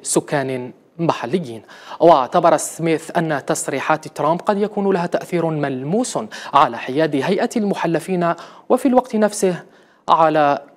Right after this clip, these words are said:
شهادات الشهود. هنأ الرئيس الجزائري عبد المجيد تبون فريق اتحاد الجزائر عقب تتويجه بكأس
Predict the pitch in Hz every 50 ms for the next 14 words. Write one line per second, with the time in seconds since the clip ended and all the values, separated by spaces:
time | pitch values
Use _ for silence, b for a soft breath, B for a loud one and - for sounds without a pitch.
0 | _ _ - - - 196 - 143 135 117 117 113 - - 104 - - 214 170 123
1 | 123 117 - - _ _ _ _ _ _ _ _ _ _ _ _ _ _ _ _
2 | _ _ _ _ _ _ _ _ _ _ _ _ _ _ _ _ _ _ _ _
3 | _ _ _ _ _ _ _ _ _ _ _ _ _ _ _ _ _ _ _ _
4 | _ _ _ _ _ _ _ _ _ _ _ _ _ _ _ _ _ _ _ _
5 | _ _ _ _ _ _ _ _ _ _ _ _ _ _ _ - 190 247 269 302
6 | - - 247 214 - 190 196 - - 220 196 180 160 170 156 170 175 - 175 185
7 | 180 165 143 156 151 160 156 156 151 139 160 156 - 156 135 156 175 170 170 170
8 | 165 165 - 156 - - 147 - - 147 135 147 135 135 147 127 143 151 - 151
9 | 156 151 135 160 160 160 143 139 - - 120 - 170 202 175 214 196 202 165 165
10 | - - - - - -